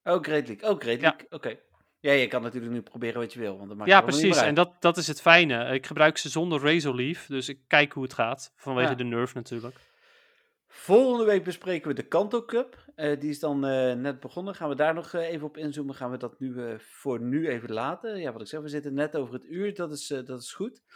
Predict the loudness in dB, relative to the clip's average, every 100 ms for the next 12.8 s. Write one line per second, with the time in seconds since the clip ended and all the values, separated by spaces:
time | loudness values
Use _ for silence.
0 | -20 _ _ 4 4 2 _ -4 0 0
1 | -2 -2 0 0 -2 0 4 6 4 4
2 | 4 4 2 0 -2 0 0 0 -4 -4
3 | -4 -4 -6 -6 -6 -8 -8 -8 -6 -6
4 | -6 -6 -6 -8 -12 -8 -6 -6 -8 -14
5 | _ _ -20 -20 _ _ _ -10 -10 -8
6 | -4 -2 -2 -6 -8 -4 0 0 0 -4
7 | -4 -4 -4 -6 -6 -6 -4 -2 0 -2
8 | -4 _ _ _ _ _ _ -2 2 6
9 | 8 8 8 2 0 0 0 -2 0 0
10 | -2 -6 -4 -4 -4 -4 -6 -6 -2 -2
11 | -2 -6 -6 -6 -6 -8 -16 -20 -20 _
12 | 0 4 4 4 -2 -4 -6